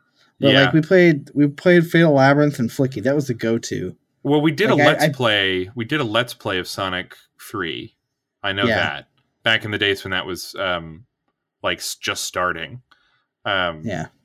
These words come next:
Speaker 2: when Let's Plays were, like, a kind of a new trend. Uh,
Speaker 1: Still
Speaker 2: I,
Speaker 1: there,
Speaker 2: I
Speaker 1: by
Speaker 2: say,
Speaker 1: the way. Uh,
Speaker 2: yeah.
Speaker 1: Sweet Victory one seventeen.
Speaker 2: Yeah, if you wanna check
Speaker 1: YouTube.
Speaker 2: out his videos.
Speaker 1: With him
Speaker 2: Um,
Speaker 1: in it.
Speaker 2: I, I'm in some of them. Yeah, I'm in some of the old
Speaker 1: Yeah.
Speaker 2: ones. We, it was our, it was our ch-,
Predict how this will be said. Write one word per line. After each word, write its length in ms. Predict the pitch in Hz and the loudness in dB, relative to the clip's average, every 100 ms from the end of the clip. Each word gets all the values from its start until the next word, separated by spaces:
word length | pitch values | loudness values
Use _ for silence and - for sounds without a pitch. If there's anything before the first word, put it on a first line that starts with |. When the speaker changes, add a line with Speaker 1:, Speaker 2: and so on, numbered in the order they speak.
| _ | _
Speaker 2:
when 160 | 123 110 | -10 -4
Let's 200 | 107 104 | -4 -6
Plays 260 | - 101 87 | -4 -4 -4
were, 200 | 92 90 | -6 -6
like, 280 | 92 87 - | -6 -8 -8
a 140 | - 98 | -10 -6
kind 200 | 113 101 | -4 -4
of 80 | 90 | -4
a 40 | |
new 220 | 87 87 | -8 -10
trend. 480 | - - 95 85 80 _ - - _ _ - | -10 -6 -4 -6 -12 _ -20 -20 _ _ -4
Uh, 680 | 104 104 95 90 85 82 | 0 2 2 0 -2 -4
Speaker 1:
Still 320 | - - - 175 | -12 -10 0 4
Speaker 2:
I, 60 | |
Speaker 1:
there, 100 | 170 | 6
Speaker 2:
I 40 | 175 | 4
Speaker 1:
by 20 | |
Speaker 2:
say, 220 | 135 175 | 4 2
Speaker 1:
the 60 | 127 | 0
way. 240 | 110 131 | -2 -2
Uh, 300 | 104 92 - - | -4 -8 -10 -2
Speaker 2:
yeah. 200 | 135 92 | 0 0
Speaker 1:
Sweet 240 | 87 - 120 | 0 -2 0
Victory 280 | 117 120 | 0 0
one 120 | 117 113 | 0 0
seventeen. 460 | 113 104 113 131 - - - - - | -2 -4 -2 -4 -4 -12 -12 -10 -6
Speaker 2:
Yeah, 140 | 127 | -6
if 280 | 104 - - | -6 -10 -10
you 80 | 101 | -8
wanna 260 | 101 95 | -2 -2
check 180 | 92 117 | -2 -2
Speaker 1:
YouTube. 40 | 113 | 0
Speaker 2:
out 320 | 104 - - - - | -2 -6 -20 -20 -14
his 160 | - 135 | -10 -10
videos. 500 | - 82 80 123 _ _ _ - _ _ | -10 -14 -16 -18 _ _ _ -20 _ _
Speaker 1:
With 80 | - | -4
him 460 | 104 104 107 104 107 | -2 0 0 0 -2
Speaker 2:
Um, 80 | |
Speaker 1:
in 100 | 95 | -4
it. 140 | 98 - _ _ _ _ _ _ - | -6 -10 _ _ _ _ _ _ -4
Speaker 2:
I, 320 | 127 226 220 | 0 2 0
I'm 80 | 285 | -2
in 80 | 220 | -4
some 180 | - 87 | -4 -4
of 80 | 87 | -6
them. 160 | 131 | -8
Yeah, 180 | 135 139 - | -8 -8 -10
I'm 140 | - 151 | -10 -8
in 60 | |
some 140 | 135 120 | -8 -8
of 40 | |
the 80 | - | -6
old 100 | 85 | -2
Speaker 1:
Yeah. 60 | 190 | -4
Speaker 2:
ones. 280 | 104 123 - | -6 -12 -8
We, 160 | 135 151 | -6 -6
it 80 | |
was 180 | 165 175 | -4 0
our, 220 | 175 165 | 2 2
it 100 | - | 0
was 120 | 135 143 | -2 0
our 140 | 156 | 0
ch-, 160 | - | 0